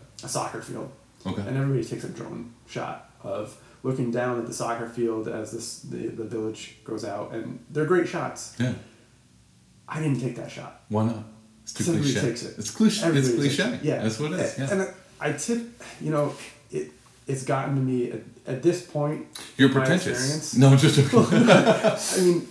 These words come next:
Speaker 1: that hasn't bothered me in the past, to be
Speaker 2: Yeah.
Speaker 1: honest. You know, um,
Speaker 2: Okay.
Speaker 1: I,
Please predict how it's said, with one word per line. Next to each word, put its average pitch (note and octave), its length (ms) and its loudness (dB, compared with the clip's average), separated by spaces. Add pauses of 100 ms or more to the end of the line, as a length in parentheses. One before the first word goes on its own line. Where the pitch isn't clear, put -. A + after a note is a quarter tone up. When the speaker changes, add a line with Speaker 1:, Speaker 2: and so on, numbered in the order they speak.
Speaker 1:
that F#3 140 6
hasn't G3 240 4
bothered E3 280 4
me E3 80 4
in D#3+ 60 2
the C#3+ 60 -2
past, D3+ 380 -6
to B2+ 60 -8
be B2 80 -2
Speaker 2:
Yeah. G#2+ 80 4
Speaker 1:
honest. - 340 -6
You B2+ 80 -4
know, C3 300 -2
um, B2+ 440 0
Speaker 2:
Okay. C3 100 -6 (380)
Speaker 1:
I, - 120 -12